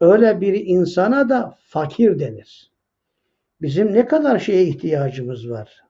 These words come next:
Ruhlar alemindeki beslenmeden, baba sulbündeki gıdadan, rahmi maderdeki beslenmeye kadar. Dünyaya geldiğimiz zaman anne sütüne,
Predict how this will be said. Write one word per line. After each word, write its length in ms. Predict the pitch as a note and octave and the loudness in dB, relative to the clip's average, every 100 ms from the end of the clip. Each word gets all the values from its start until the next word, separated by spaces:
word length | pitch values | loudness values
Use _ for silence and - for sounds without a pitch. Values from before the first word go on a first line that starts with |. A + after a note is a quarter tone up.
| - | -8
Ruhlar 380 | D#3 E3 F#3+ G3 | -2 0 2 2
alemindeki 880 | F#3 E3 D#3 D#3 D3+ D#3 C#3 F#2 | 4 2 2 0 0 0 0 -2
beslenmeden, 920 | D3+ C#3 - D#3+ D3 C#3 F#3+ B3 B3+ _ _ _ _ _ _ | -2 -2 -2 -2 0 0 2 2 0 _ _ _ _ _ _
baba 280 | D#3 D#3+ F#3+ | 2 6 4
sulbündeki 760 | F#3+ F#3+ E3+ F3 E3+ D#3+ D#3+ | 6 4 6 4 2 0 -4
gıdadan, 640 | D3 E3+ E3 C#3+ C#3 G#3 G3+ | 0 0 0 -2 -2 -2 0
rahmi 340 | E3 D#3+ G3 | 0 0 0
maderdeki 840 | F#3+ E3+ D#3 D3+ D#3 D3 D3+ A3 F3 | 0 0 0 -2 -2 -2 -4 -4 -2
beslenmeye 640 | D#3+ - E3 D#3+ D#3+ G3+ | -2 -2 -2 0 2 2
kadar. 360 | F#3+ A#2+ A2 - _ _ _ _ _ _ | -2 -8 -12 -20 _ _ _ _ _ _
Dünyaya 440 | - D3+ F#3+ G#3 A3 | 2 6 6 6 4
geldiğimiz 640 | G#3+ G#3+ G#3 A3 A3 A#3+ | 4 4 4 2 2 0
zaman 540 | F#3+ G3 G#3 A#3+ A#3+ - _ _ - | -2 -6 -2 -2 -2 -6 _ _ -2
anne 280 | F#3 A3 A#3 | 0 2 2
sütüne, 480 | A3+ F#3+ D#3+ C3+ | 0 -6 -6 -6